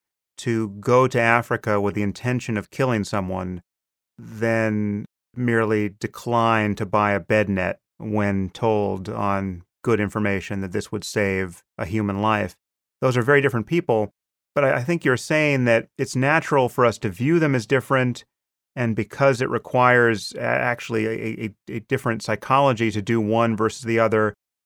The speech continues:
they are different. But if we abstract away from those differences and talk about public policies and what governments should do,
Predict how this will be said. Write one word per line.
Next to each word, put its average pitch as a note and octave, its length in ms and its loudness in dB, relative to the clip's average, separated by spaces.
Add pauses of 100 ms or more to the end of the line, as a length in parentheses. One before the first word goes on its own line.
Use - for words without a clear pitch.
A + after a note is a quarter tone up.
(120)
they A2+ 140 0
are C#3 240 6
different. A#2 400 0 (160)
But A2+ 320 4 (400)
if C#3 160 -4
we C#3 160 4
abstract D3+ 640 -2
away C#3 400 4
from A#2 240 0
those A#2 220 2
differences A2 460 0
and G#2+ 160 -2
talk A#2 300 0
about G#2 440 0 (360)
public A2+ 320 -2
policies A2 680 0
and G#2+ 140 -8
what G#2+ 180 -4
governments A2+ 520 0
should G2+ 240 -6
do, G2 400 0